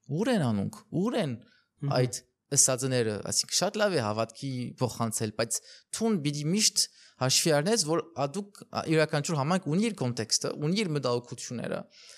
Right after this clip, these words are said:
Speaker 1: և հոս կարծեմ, որ գա պատմական պատասխանություն Արցախի այդ ապմանեն հետ,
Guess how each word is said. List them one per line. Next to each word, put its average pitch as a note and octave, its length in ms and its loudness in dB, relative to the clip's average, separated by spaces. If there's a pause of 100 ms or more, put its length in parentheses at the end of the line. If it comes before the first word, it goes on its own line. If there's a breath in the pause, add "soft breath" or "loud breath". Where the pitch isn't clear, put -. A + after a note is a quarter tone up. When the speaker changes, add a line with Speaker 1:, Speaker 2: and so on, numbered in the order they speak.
(280 loud breath)
Speaker 1:
և E3+ 240 2
հոս A3 240 4
կարծեմ, E3+ 420 0
որ E3 260 2
գա E3+ 280 2
պատմական C#3 640 -2
պատասխանություն G2+ 760 -2 (560)
Արցախի A2+ 500 -2
այդ G#2+ 280 -2
ապմանեն A2 440 -2
հետ, E3 200 -8